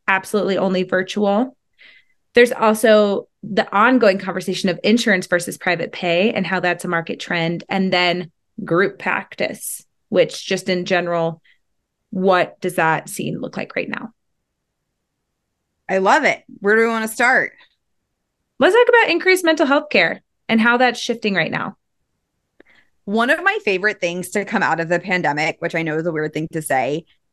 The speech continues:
Speaker 2: is everyone just seems so much more comfortable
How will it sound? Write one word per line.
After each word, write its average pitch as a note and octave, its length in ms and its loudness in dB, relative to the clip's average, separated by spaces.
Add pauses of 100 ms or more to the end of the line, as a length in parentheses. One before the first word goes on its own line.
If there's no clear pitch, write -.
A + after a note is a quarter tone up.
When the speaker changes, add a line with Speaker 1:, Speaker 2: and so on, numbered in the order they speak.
(440)
Speaker 2:
is G#3 420 2 (320)
everyone G3+ 920 0 (100)
just F3 280 -4
seems F#3+ 320 -2
so E3+ 300 -2
much F#3+ 300 -6
more B3+ 140 0
comfortable A3 840 -2